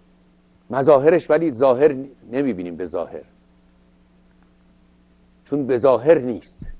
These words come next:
در باطن جنگ در جریانه، خصومت و نفرت از این استبداد در جریانه. استبدادم جبهه‌گیریش کاملاً مشخصه در مقابل مردم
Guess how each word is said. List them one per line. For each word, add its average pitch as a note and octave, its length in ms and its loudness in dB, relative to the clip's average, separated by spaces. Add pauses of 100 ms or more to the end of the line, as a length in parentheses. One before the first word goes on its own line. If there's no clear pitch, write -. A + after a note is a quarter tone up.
در G#2+ 160 -4
باطن A#2+ 600 -4
جنگ C#3 300 -2
در A2+ 180 -4
جریانه، G2 500 -8 (1000)
خصومت C#3+ 760 -2
و C3+ 100 -8
نفرت D3 500 -2
از C#3+ 140 -4
این C3+ 140 -6
استبداد B2+ 600 -2 (380)
در G#2 120 -6
جریانه. A#2+ 600 -4 (920)
استبدادم D3+ 640 4
جبهه‌گیریش C3 880 -2
کاملاً C3+ 420 0
مشخصه D#3 560 -4
در E3+ 100 2
مقابل C#3 360 0
مردم C#3 480 2